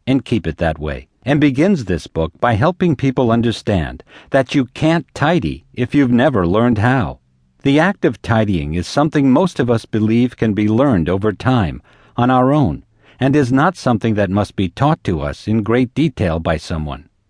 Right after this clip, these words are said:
And this is a big lie, a misconception we have been led to believe,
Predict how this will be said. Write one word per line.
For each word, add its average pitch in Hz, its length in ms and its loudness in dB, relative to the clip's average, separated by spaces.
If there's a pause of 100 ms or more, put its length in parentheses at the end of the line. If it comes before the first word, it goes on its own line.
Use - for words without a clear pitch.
(240)
And 139 140 2
this 185 220 2
is 127 160 2
a 107 40 0
big 92 240 -2
lie, 78 440 -2 (280)
a 117 80 -4
misconception 139 920 0
we 95 140 -2
have 107 200 -2
been 123 160 2
led 127 320 2
to 110 80 -2
believe, 110 540 0